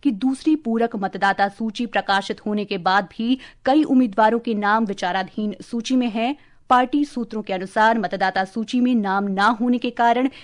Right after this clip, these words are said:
ऐसे उम्मीदवार नामांकन दाखिल नहीं कर पाएंगे। पश्चिम बंगाल में रामनवमी जुलूस के दौरान मुर्शिदाबाद में दो समुदायों के बीच तीन स्थानों पर हुई झड़पों के बाद गिरफ्तार किए गए लोगों की संख्या बढ़कर तीस हो गई है।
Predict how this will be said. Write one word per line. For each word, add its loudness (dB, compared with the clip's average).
ऐसे -2
उम्मीदवार 0
नामांकन -4
दाखिल -4
नहीं -4
कर -10
पाएंगे। -8
पश्चिम 0
बंगाल 2
में 4
रामनवमी -2
जुलूस -10
के -8
दौरान 0
मुर्शिदाबाद 2
में -2
दो 0
समुदायों -2
के -6
बीच -4
तीन -2
स्थानों -8
पर -2
हुई -10
झड़पों -10
के -10
बाद 2
गिरफ्तार 0
किए -4
गए -4
लोगों -4
की -10
संख्या -6
बढ़कर -2
तीस -4
हो -2
गई -2
है। -6